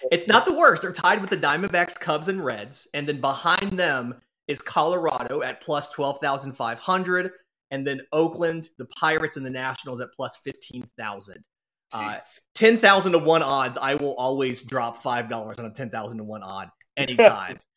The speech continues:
Speaker 1: Um, if you wanna do that, betonline dot net's the fastest and easiest way to get your betting fix. Head to the website today or use your mobile device to learn more about the trends in action because BetOnline is where the game starts.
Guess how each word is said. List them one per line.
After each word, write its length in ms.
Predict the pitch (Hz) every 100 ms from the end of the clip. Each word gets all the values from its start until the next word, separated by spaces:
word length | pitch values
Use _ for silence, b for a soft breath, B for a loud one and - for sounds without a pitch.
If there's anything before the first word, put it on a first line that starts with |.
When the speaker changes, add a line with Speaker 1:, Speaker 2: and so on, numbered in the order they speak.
| _ _ _
Speaker 1:
Um, 240 | 123 120 -
if 160 | 156 139
you 200 | 185 254
wanna 200 | 190 147
do 220 | 131 123
that, 240 | 107 104
betonline 300 | 147 170 175
dot 180 | 165 151
net's 160 | 143 -
the 80 | 127
fastest 380 | 147 143 147
and 80 | 143
easiest 240 | 139 143 135
way 80 |
to 80 | 127
get 240 | 117 139 147
your 80 |
betting 280 | 135 143 170
fix. 360 | 185 113 123 -
Head 160 | 135
to 60 | -
the 60 | 147
website 400 | 143 - 147 -
today 440 | 185 254 123 131
or 160 | 156 147
use 320 | 139 151 156
your 140 | 170 190
mobile 320 | 208 233 147
device 300 | 95 - -
to 80 | 104
learn 220 | 113 113
more 140 | 113 113
about 180 | 113
the 80 | 113
trends 320 | - 117 110
in 80 | 113
action 400 | 143 160 - 117
because 220 | 113 95
BetOnline 500 | - 95 98 135 110
is 380 | 95 _ _ _
where 100 | 98
the 60 | 85
game 240 | 73 78
starts. 500 | - 92 95 - -